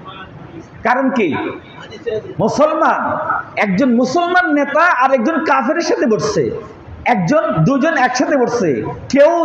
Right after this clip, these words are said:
দেখলে হঠাৎ করে যদি না চিনে, সে যদি দুজনকে দেখে, কল্পনা করবে না যে একজন মুসলমান এখানে আছে। বুঝেন নাই? আমাদের ধরেন একজন নেতা,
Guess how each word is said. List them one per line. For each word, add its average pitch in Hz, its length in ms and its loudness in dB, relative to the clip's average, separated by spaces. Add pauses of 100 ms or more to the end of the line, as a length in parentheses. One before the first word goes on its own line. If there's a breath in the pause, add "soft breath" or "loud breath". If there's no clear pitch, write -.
(100)
দেখলে 240 240 2 (100)
হঠাৎ 294 320 2
করে 214 160 2 (180)
যদি 226 160 2 (100)
না 269 80 2 (140)
চিনে, 208 240 2 (960)
সে 262 100 4 (120)
যদি 277 140 2 (100)
দুজনকে 277 420 2
দেখে, 175 240 2 (360)
কল্পনা 277 360 2 (100)
করবে 269 260 2
না 214 140 0
যে 196 60 2 (120)
একজন 190 200 -2 (100)
মুসলমান 208 420 -2
এখানে 147 300 -2
আছে। - 200 -8 (1800)
বুঝেন 180 320 0
নাই? 123 100 -2 (720 loud breath)
আমাদের 285 360 4
ধরেন 277 280 4
একজন 214 300 0
নেতা, 170 240 0